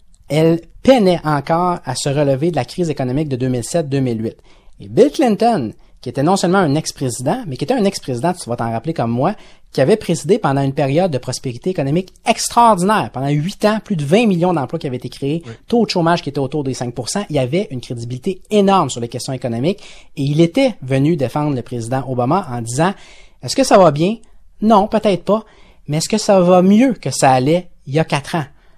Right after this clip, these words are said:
Speaker 1: La réponse, ben, on l'a entendu par la foule.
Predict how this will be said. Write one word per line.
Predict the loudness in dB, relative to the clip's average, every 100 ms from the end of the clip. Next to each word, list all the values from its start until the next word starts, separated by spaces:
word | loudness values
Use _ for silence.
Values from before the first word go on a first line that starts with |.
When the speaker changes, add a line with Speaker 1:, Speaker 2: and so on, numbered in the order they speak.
| -14
Speaker 1:
La | -8 -4
réponse, | 0 2 0
ben, | 0 -2
on |
l'a | -2
entendu | -2 -2 -4 -4
par | -2 0 0 -2 -6
la | -2 -2
foule. | 2 4 4 2